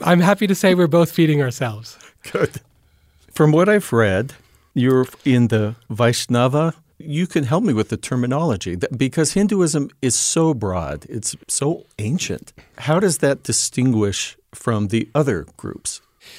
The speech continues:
Speaker 1: Yeah, you're absolutely right, Steve, that, um, Hinduism is a very broad tradition. It's better to think of it as a family of religious traditions where different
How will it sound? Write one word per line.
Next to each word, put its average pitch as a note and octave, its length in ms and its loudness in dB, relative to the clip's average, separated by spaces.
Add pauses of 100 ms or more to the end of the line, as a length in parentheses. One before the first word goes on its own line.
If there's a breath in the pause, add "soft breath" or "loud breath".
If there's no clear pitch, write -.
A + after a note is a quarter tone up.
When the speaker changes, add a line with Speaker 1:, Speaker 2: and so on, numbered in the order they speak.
(300 loud breath)
Speaker 1:
Yeah, C#3+ 480 0
you're F3+ 380 2
absolutely F3+ 680 0
right, B2+ 340 0
Steve, A#2 380 -6
that, - 360 -4
um, B2 220 -2
Hinduism D3+ 500 0
is B2 120 -4
a B2 40 -4
very C3 540 0
broad B2+ 360 -2
tradition. A#2+ 580 -4 (560 soft breath)
It's - 240 -4
better G3 260 2
to G#3+ 140 -4
think E3+ 240 0
of E3 100 2
it D3+ 80 2
as C3+ 160 -2
a C3 60 -2
family B2+ 920 -2 (400 soft breath)
of B2 200 0
religious B2 340 0
traditions A2 580 -4
where A#2 140 -2
different C#3+ 560 0